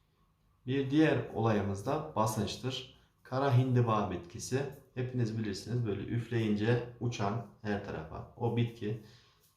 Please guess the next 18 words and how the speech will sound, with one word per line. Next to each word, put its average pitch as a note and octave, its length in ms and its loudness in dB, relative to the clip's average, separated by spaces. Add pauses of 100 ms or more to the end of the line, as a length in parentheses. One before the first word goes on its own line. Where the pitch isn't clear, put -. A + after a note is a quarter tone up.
e, D2+ 720 -6
sarı A#2 340 4
çiçeklidir F2 560 -6
ilk F#2+ 220 -8
başlarda. E2 600 -6 (440)
Bu - 160 -6
kara C3+ 280 2
hindiba B2+ 460 2
bitkisi A#2 500 -2 (420)
dağlarda C3+ 460 4
yetişirse B2 600 2
kara C3 220 -2
hindiba A2+ 420 4
bitkisi - 520 -8
gövdesi G#2+ 520 2
uzun, B2+ 460 -2
ovalarda B2 500 4
yetişirse A2+ 880 0